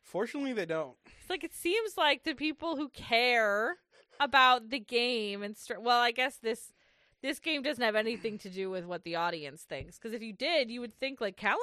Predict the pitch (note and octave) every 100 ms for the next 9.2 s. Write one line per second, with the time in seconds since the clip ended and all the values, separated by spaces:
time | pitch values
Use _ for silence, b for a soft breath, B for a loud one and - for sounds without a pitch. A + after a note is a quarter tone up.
0 | B4 B3+ D4+ - C4+ A3+ G#3+ F3+ G#3+ C#4+
1 | - F#3+ F3+ E3+ - A3+ G#3 D3+ D3 E3+
2 | F#3 - C3 A#2+ - B3+ B3 A3+ A3 G3+
3 | F#3+ F#3 _ _ F#3 F#3 A3+ G3 F#3 E3
4 | F3+ F#3+ F3 E3 E3 D#3+ D3 - E3 D3+
5 | D3 A#2 G#2 - - - - - - F#3
6 | G3 G3 F3+ E3+ - F3 D#3+ D3+ D#3 E3
7 | D3+ - E3+ D#3+ D#3 D#3+ - D#3 - F3
8 | - - - - - D#4 D4 A#3+ F#3+ F3+
9 | F3 -